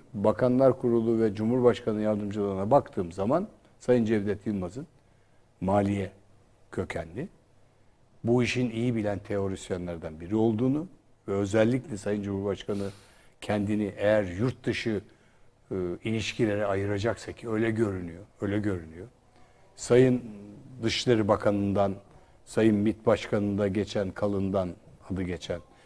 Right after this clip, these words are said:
Sayın Merkez Bankası Başkanı adı geçen bir bayanın, ki Gaye Erkan diye bir arkadaşın adı geçiyor. Bakıldığı zaman bu işin, e, önemi ortaya çıktı bana göre. Şahsi görüşüm bu.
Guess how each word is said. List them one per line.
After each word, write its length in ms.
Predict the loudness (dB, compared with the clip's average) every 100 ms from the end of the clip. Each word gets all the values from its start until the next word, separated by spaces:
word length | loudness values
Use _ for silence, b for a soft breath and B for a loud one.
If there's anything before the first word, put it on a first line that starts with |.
| b
Sayın 280 | 0 6 6
Merkez 460 | 8 6 6 4 4
Bankası 420 | 2 2 -2 2
Başkanı 480 | 2 2 0 0 0
adı 200 | 0 0
geçen 460 | 2 0 0 0 0
bir 180 | 2 2
bayanın, 420 | 4 4 0 -2 -10 b b b b -10
ki 80 | -2
Gaye 280 | 2 4 2
Erkan 360 | 0 -2 -6 -6 -8
diye 180 | -6 -4
bir 80 | -4
arkadaşın 520 | -6 -6 -10 -10 -12
adı 160 | -10 -6
geçiyor. 400 | -6 -8 -14 -6 -4
Bakıldığı 420 | -4 -4 -4 -6
zaman 360 | -4 -4 -6 -8 b b 4
bu 160 | 8 8
işin, 580 | 8 2 0 -4 -6 -8 -8 -12 -14 -16 -8
e, 40 | -2
önemi 560 | -2 4 6 6 8
ortaya 360 | 6 6 4 0
çıktı 300 | -2 -12 -18 -18 -20 -10 8
bana 240 | 10 10
göre. 220 | 6 0 -6 _ _ _ -20
Şahsi 400 | 2 6 8 6
görüşüm 380 | 2 2 -2 -16
bu. 40 | -20